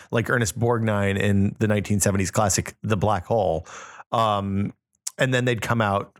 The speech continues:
unscathed after having a magical journey through a foreign time and place. Uh, the idea is that anything that goes in is going to be so unutterably scrambled by entropy that it will be maybe not completely unrecognizable.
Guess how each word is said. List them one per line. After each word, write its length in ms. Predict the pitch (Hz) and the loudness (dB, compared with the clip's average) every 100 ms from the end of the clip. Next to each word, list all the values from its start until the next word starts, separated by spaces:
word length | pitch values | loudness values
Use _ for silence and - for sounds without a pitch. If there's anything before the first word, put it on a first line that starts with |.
| - | 0
unscathed 880 | 117 101 - 113 98 95 101 98 - | 2 2 0 2 2 2 0 -2 -2
after 260 | 107 - 98 | -2 0 0
having 200 | 104 101 | 0 0
a 40 | |
magical 420 | 98 98 120 101 | 0 0 0 0
journey 340 | 92 98 92 90 | 0 2 2 0
through 220 | - 98 | 0 0
a 60 | 85 | 2
foreign 320 | 98 85 87 | 0 0 0
time 180 | 87 95 | 0 0
and 100 | 90 | 0
place. 340 | 98 - - - - - - - | 0 0 -4 -8 -16 -14 -12 -4
Uh, 260 | 104 98 107 | 0 0 0
the 200 | 117 110 | 2 2
idea 360 | 117 110 113 107 | 2 2 0 2
is 180 | 110 | 0
that 260 | 95 104 - - | 0 -2 -4 -2
anything 320 | 135 127 127 | 0 2 0
that 60 | 113 | 0
goes 320 | 120 113 104 | 2 2 0
in 160 | 107 107 | 0 0
is 100 | 95 | 0
going 200 | 107 90 | 0 2
to 60 | |
be 120 | 98 95 | 0 2
so 440 | - 113 110 117 - | 2 2 0 -2 -2
unutterably 580 | 113 110 113 117 107 104 | 0 2 2 0 0 0
scrambled 540 | - 113 104 107 98 | 0 0 0 0 0
by 120 | 101 | 0
entropy 720 | 104 117 110 110 101 101 92 - - - - | 2 0 0 0 2 0 0 -4 -12 -8 0
that 160 | 113 | 2
it 100 | 107 | 2
will 100 | 113 | 0
be 320 | 98 104 101 101 - | 2 2 2 0 -2
maybe 260 | - 160 143 | 0 0 2
not 340 | 131 120 - _ _ _ | 0 -2 -6 _ _ _
completely 340 | 131 156 185 139 | -2 0 2 2
unrecognizable. 960 | 123 120 120 120 110 107 98 104 101 | 2 0 0 2 2 2 2 0 0